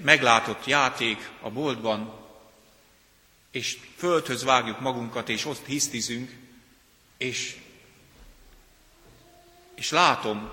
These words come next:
látom a, a, az embereknek a döbbent arcán, és látom a szegény szülőnek a, a, a kétségbeesett próbálkozását, hogy, hogy, hogy mentse a menthetőt, amit még ebből a lehetetlen helyzetből ki lehet, és,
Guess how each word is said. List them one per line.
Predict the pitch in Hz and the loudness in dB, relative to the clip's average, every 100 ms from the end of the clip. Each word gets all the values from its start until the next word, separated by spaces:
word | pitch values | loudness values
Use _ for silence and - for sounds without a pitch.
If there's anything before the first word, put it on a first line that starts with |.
| - | -4
látom | 131 156 139 123 113 | 2 2 2 0 2
a, | 110 113 - - - - | 2 0 -6 -16 -18 -6
a, | 110 110 110 110 | -2 -2 -4 -6
az | 117 | 0
embereknek | 139 120 113 110 113 110 | 2 4 2 2 0 -2
a | |
döbbent | 110 135 113 107 | 0 2 4 2
arcán, | 123 127 113 - 110 113 131 - - - - - | 4 2 2 2 2 2 -4 -14 -16 -18 -20 -14
és | - 110 - - | -8 -6 -6 -8
látom | - 143 127 123 | 2 4 4 0
a | 117 | -2
szegény | - 135 123 120 | 2 4 2 0
szülőnek | 120 - 151 127 117 113 | -2 -2 0 2 2 0
a, | 120 113 - - - | -2 -4 -12 -16 -4
a, | |
a | 117 135 - 127 | -2 -2 -6 -4
kétségbeesett | 156 147 - 127 117 113 123 - | 0 0 0 -2 0 0 -2 -4
próbálkozását, | 143 127 123 110 117 117 113 - 117 - | -2 4 4 4 2 2 2 4 0 0
hogy, | 117 107 - - - | -6 -8 -16 -16 -6
hogy, | 123 107 - - - | -6 -6 -18 -20 -10
hogy | 117 107 | -8 -6
mentse | 151 143 127 - 113 | 2 4 4 2 4
a | |
menthetőt, | 110 127 120 120 113 127 135 - - - - | 6 4 4 -2 2 2 2 -4 -12 -14 -8
amit | 120 117 117 | -4 -4 -2
még | 123 | 2
ebből | 123 113 117 | 2 2 4
a | 113 | 6
lehetetlen | 123 117 120 110 117 | 6 4 2 0 0
helyzetből | 117 127 117 110 110 110 | 2 2 2 -2 -2 -4
ki | 147 | -2
lehet, | 127 117 120 | 0 0 0
és, | 117 | -6